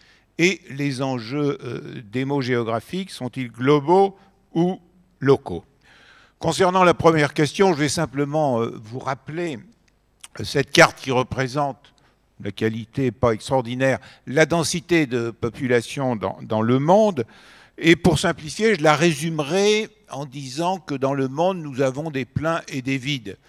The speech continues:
Hein, la fameuse formule qui avait été surtout appliquée à la Chine, entre, euh, la Chine, la moitié sud-ouest de la Chine qui est considérée comme pleine parce que d'une densité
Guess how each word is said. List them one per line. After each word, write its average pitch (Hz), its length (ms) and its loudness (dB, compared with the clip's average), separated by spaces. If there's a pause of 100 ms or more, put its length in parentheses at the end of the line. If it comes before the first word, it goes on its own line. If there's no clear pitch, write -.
(200)
Hein, 110 240 -4
la 123 140 -8
fameuse 135 360 0
formule 135 440 -2
qui 123 100 -10
avait 117 200 -6
été 123 440 -8 (240)
surtout 180 460 0
appliquée 143 680 -2
à 117 80 -6
la 120 140 -4
Chine, 202 420 -2
entre, 123 320 -6
euh, 131 220 2 (320)
la 101 180 -6
Chine, 123 380 -4
la 107 100 -6
moitié 143 500 0
sud-ouest 127 640 -6
de 117 60 -8
la 117 140 -6
Chine 135 360 -10
qui - 120 -14
est 107 40 -12
considérée 117 640 -12
comme 110 240 -8
pleine 139 380 0
parce - 260 -8
que 127 120 -8
d'une 117 200 -8
densité 113 580 -10